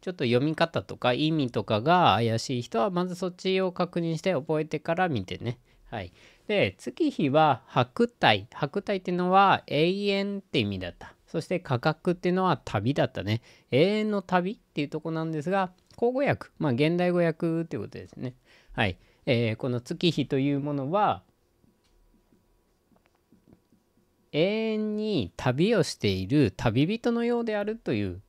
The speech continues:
意味なのね。かっこよすぎん？この芭蕉の一番最初の文章ね。かっこいいよね。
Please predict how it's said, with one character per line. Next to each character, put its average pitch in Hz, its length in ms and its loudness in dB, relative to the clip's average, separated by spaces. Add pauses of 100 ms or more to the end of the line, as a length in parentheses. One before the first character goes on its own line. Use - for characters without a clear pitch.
意 123 80 -4
味 101 120 -4
な 87 140 -10
の 85 80 -16
ね。 156 240 -6 (1400)
か - 160 -4
っ - 60 -6 (100)
こ 202 160 6
よ 269 80 4
す - 120 2
ぎ 269 140 4
ん？ 101 200 -2
こ 120 160 4
の 101 120 4
芭 104 140 6
蕉 113 240 0
の 110 80 2
一 104 240 -2
番 107 200 2
最 120 200 2
初 - 180 -2
の 143 60 0
文 117 340 -4
章 101 220 -12
ね。 117 160 -6 (400)
か 127 200 -6
っ 165 60 -12 (200)
こ 220 200 -2
い 226 160 -4
い - 20 -2
よ 98 140 -2
ね。 87 380 -10